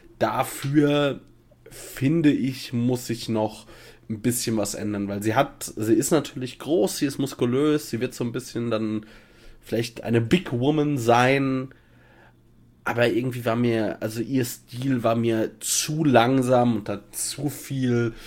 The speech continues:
Gepose. Auch wenn sie, auch wenn sie, wie du sagst, ein Heel ist, irgendwie fand ich das,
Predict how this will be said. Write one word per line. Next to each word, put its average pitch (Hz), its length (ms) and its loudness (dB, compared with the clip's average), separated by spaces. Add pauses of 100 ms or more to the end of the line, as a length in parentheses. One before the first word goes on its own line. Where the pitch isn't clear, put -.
(440)
Gepose. 117 1080 4 (1040)
Auch 117 160 0
wenn 135 180 6
sie, 131 440 0
auch - 180 -6
wenn 131 240 2
sie, 117 380 -8
wie 120 100 -6
du 127 120 2
sagst, 117 440 2
ein 113 80 0
Heel 117 280 -4
ist, 101 200 -2
irgendwie 131 300 -4
fand 113 260 -2
ich - 140 -10
das, - 540 -6